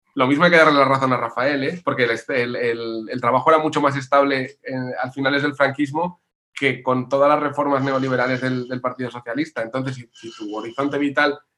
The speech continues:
es simplemente la estabilidad, eh, acceder a una casa en menos tiempo y tener un trabajo estable,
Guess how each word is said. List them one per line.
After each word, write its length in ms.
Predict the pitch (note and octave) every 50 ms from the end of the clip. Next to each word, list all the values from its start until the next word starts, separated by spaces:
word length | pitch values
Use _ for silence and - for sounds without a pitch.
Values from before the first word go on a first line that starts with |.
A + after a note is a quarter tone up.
| _
es 100 | - C#3
simplemente 400 | C3+ C#3+ C#3+ C#3 C#3 D3 D3 C#3
la 80 | C#3 C3
estabilidad, 1040 | B2+ - B2+ B2 B2 A#2+ A#2+ B2 B2+ C3+ C#3+ C#3+ C#3+ C#3+ C#3 C#3 C3+ C3 C3 C3 C3 _ _ _ _ _ _ _
eh, 160 | - B2 B2
acceder 400 | A#2+ - C3 C3 - C3+ C#3 C#3+
a 60 | C#3+ D3+
una 160 | D#3 D3 C#3+
casa 240 | D3+ D3+ C#3 D3 D3+
en 60 | D3
menos 260 | D3 D3+ D3+ C#3+ C3
tiempo 420 | D#3 D#3 D#3 D3+ B2 B2+ A#2 G#2+
y 100 | - B2+
tener 240 | B2+ - B2 B2+ C3
un 80 | C#3 C#3+
trabajo 320 | C#3 D3 D3 C#3 - C#3+
estable, 520 | C#3 C3 - D3+ D3+ D3+ D#3+ E3+ E3 E3